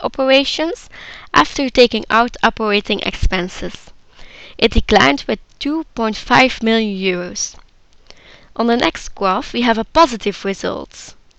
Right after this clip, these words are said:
A good positive result, the turnover, which is very important. It advanced with one point five million euros. Under that, you can see a little table about the dividend per share.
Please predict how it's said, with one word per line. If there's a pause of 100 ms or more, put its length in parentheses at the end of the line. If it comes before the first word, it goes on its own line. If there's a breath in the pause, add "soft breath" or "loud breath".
(220)
A
good
positive
result, (140)
the
turnover, (100)
which
is
very
important. (680 loud breath)
It
advanced
with
one
point
five
million
euros. (1400 loud breath)
Under
that,
you
can
see
a
little
table
about
the
dividend
per
share.